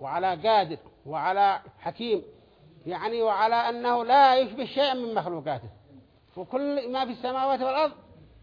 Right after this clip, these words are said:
ب-، بدلالته يدلنا على أنه منزه عن كل نقص، وهو العزيز الحكيم. يعني سبح، يعني وهو كذلك كأنه قال سبح لله، يعني نزهت كل ما في السماوات والأرض،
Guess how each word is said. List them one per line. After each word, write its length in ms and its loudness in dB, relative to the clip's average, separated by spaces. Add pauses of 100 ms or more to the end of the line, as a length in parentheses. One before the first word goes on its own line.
(160)
ب-، 340 -12
بدلالته 760 4 (460)
يدلنا 500 -4
على 300 2
أنه 580 0 (640)
منزه 400 0
عن 280 -2
كل 260 0
نقص، 220 -8 (1400)
وهو 240 0
العزيز 360 2
الحكيم. 460 -6 (120)
يعني 360 -6
سبح، 640 -2
يعني 400 -4
وهو 280 2
كذلك 480 2
كأنه 400 -4
قال 80 -10 (240)
سبح 300 -2
لله، 280 0
يعني 240 -2
نزهت 460 -2 (540)
كل 180 -6
ما 160 -2
في 60 -6
السماوات 540 -4
والأرض، 360 -2